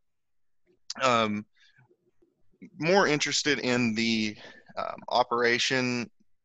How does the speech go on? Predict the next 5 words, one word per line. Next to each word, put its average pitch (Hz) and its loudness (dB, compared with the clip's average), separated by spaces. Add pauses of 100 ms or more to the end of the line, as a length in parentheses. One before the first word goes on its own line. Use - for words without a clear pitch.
(140)
uh, 107 -2
operations 117 0
costs - 0
and 107 -6 (500)
the, 107 -4